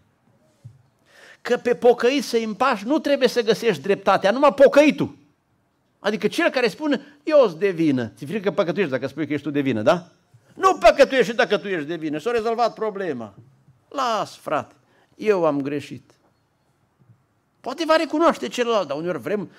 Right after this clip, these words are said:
vrem dreptate. Dar dreptate așa cum se vede de la noi. Noi vedem că e nouă, ăsta dincolo zice că e șase. Lămurește pe ăștia doi. Ce e, nouă sau șase?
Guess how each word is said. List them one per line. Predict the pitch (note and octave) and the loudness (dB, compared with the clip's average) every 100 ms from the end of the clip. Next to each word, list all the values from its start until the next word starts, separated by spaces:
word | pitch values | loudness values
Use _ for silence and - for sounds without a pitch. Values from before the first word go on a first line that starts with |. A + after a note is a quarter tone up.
| - _ | -20 _
vrem | B2 F#3+ | -10 -10
dreptate. | C#3 D#3 - _ - A#3+ A3 - - _ _ _ _ | -6 -8 -8 _ -6 -4 -4 -8 -20 _ _ _ _
Dar | G#2+ | -16
dreptate | G#2 B2 D3+ C3+ | -12 -8 -8 -8
așa | C3 C#3+ | -8 -8
cum | C#3+ | -8
se | B2+ B2 | -10 -8
vede | C#3+ | -6
de | B2 | -4
la | B2+ | -4
noi. | C3+ B2+ G2 | -4 -4 -6
Noi | A#2 | -10
vedem | A#2 B2 B2+ | -8 -8 -8
că | - | -8
e | A2+ | -4
nouă, | D3+ E3+ D3+ D3 | -2 0 0 -2
ăsta | C#3 | -2
dincolo | D3+ C3 E3+ | -6 -4 -4
zice | D3+ | -4
că | C3+ | -4
e | D#3 | 0
șase. | - D3 - - _ _ _ _ _ _ | 2 0 -2 -20 _ _ _ _ _ _
Lămurește | - B2+ C#3+ F3+ - D3 | -10 -6 -4 -4 -6 -6
pe | |
ăștia | D#3 - C3 | -6 -6 -10
doi. | G#2+ - _ _ _ _ - - - - | -10 -14 _ _ _ _ -20 -20 -20 -12
Ce | - | 0
e, | G3+ | 0
nouă | B2 D#3+ G#3+ F#3+ | 2 2 2 0
sau | G3+ | -2
șase? | F#3+ D#3+ G#2 - | -4 -4 -8 -14